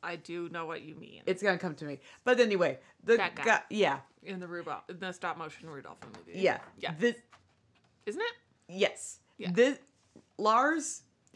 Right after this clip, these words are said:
Speaker 2: is, if not him, it is his brother.
Speaker 1: Yes. Um, oh, and then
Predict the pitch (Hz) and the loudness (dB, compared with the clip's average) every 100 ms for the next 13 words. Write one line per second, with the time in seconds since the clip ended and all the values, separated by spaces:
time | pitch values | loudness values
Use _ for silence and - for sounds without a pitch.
0 | _ _ _ _ 220 226 196 185 - 226 | _ _ _ _ -2 0 -2 -6 4 4
1 | 226 220 254 277 269 285 277 269 262 254 | 4 2 2 2 0 2 2 2 -2 -4
2 | - _ _ - 220 220 220 196 - 165 | -8 _ _ 0 2 2 -2 -6 -6 -6
3 | 147 139 135 220 _ 247 _ 196 196 - | -6 -6 -10 -16 _ -20 _ -8 -6 -8
4 | - - - _ _ _ - _ _ _ | -10 -20 -20 _ _ _ -20 _ _ _
5 | _ _ _ - - _ _ _ _ _ | _ _ _ -20 -20 _ _ _ _ _
6 | - 180 160 156 190 _ _ _ _ _ | -12 -10 -10 -12 -18 _ _ _ _ _
7 | _ _ _ _ _ _ _ _ _ 214 | _ _ _ _ _ _ _ _ _ 0
8 | 196 - 220 220 214 214 | 0 0 -2 -2 -2 -4